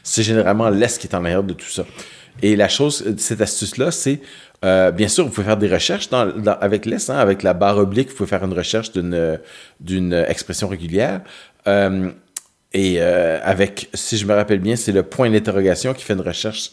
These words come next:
euh, vers le, l'arrière. Euh, ben, la, la barre oblique va vers la, vers la, la fin du fichier et puis le, le, le point d'interrogation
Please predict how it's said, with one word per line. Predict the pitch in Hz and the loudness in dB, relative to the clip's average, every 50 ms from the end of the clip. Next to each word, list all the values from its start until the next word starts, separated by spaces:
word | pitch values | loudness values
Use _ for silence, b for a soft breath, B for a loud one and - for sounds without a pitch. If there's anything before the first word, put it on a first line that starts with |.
| _ - | _ -4
euh, | 104 92 87 87 85 85 85 | -2 0 0 0 0 -2 0
vers | 90 92 85 82 | 0 0 2 2
le, | 85 90 87 85 82 | 2 2 2 2 2
l'arrière. | 87 - - 80 82 92 120 175 190 220 - B B B B B B B | 0 -2 -2 -2 -2 -2 -2 -2 -4 -8 -10 B B B B B B B
Euh, | 87 87 | 0 2
ben, | 85 87 87 87 82 - - | 2 2 2 2 0 -2 -8
la, | - 101 | -12 -10
la | 95 87 82 78 67 55 - - - - - | -6 -4 -2 -2 -2 -2 -6 -10 -14 -8 -6
barre | 92 85 87 | -4 -4 -4
oblique | 87 85 107 98 90 | -4 -4 -4 -2 -2
va | 98 90 | -2 0
vers | 90 95 87 85 | 2 2 2 2
la, | 80 80 78 69 65 | 2 2 0 0 -2
vers | 76 82 85 101 90 85 87 | -6 -4 -2 0 2 2 4
la, | 90 90 92 87 87 85 80 76 73 73 | 2 2 2 2 0 0 0 0 -2 -2
la | 80 82 80 | -2 -4 -4
fin | - 123 117 | -2 -2 -2
du | 110 98 | -2 -2
fichier | - - - - 123 127 | -4 -4 -4 -2 -2 -2
et | 117 | -2
puis | - - - 85 | -4 -6 -6 -2
le, | 87 82 78 67 67 65 B B B B B B B B | 0 0 0 0 -2 -6 B B B B B B B B
le, | 78 82 87 85 80 78 78 78 | -2 0 2 2 2 2 0 0
le | 78 78 | -2 -2
point | - - 101 98 | 0 2 2 2
d'interrogation | 92 80 87 95 92 101 110 | 2 2 0 0 2 2 2